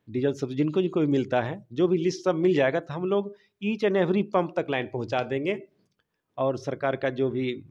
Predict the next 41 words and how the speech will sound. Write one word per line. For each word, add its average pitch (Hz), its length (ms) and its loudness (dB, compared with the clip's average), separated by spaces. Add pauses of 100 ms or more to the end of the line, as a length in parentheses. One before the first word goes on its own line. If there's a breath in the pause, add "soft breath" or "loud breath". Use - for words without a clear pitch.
आदेश 123 380 2
है, 226 80 -2
माननीय 110 380 -8
राज्य 110 240 -2
सरकार 107 320 -8
का 139 320 -12
या 117 80 -6
केंद्र 113 300 -6
सरकार 107 280 -10
का, 101 120 -16
दोनों 113 260 -6
के, 117 100 -12
अ, 117 360 -10 (360 soft breath)
सहायता 120 380 -8
से 123 180 -8
कई 127 220 -4
योजना, 123 380 0
अ, - 240 -6 (400)
एग्रीकल्चर 117 580 -6
के - 140 -10
लिए 120 140 -4
खास - 260 -12
करके 113 180 -6
चल 117 240 -2
रही 95 260 -6
है, - 160 -20 (200)
स्टार्ट 135 340 0
हो 143 80 2
गई 151 160 4
है। 156 420 -4 (200)
माननीय 113 300 -4
मुख्यमंत्री 110 400 -8
के 123 80 -4
द्वारा 117 180 -2
भी 117 60 -6
एक 113 120 -10
योजना 117 260 -2
स्वीकृत 110 360 -8
किया 120 240 -6
गया 113 180 -6
है, 156 140 -6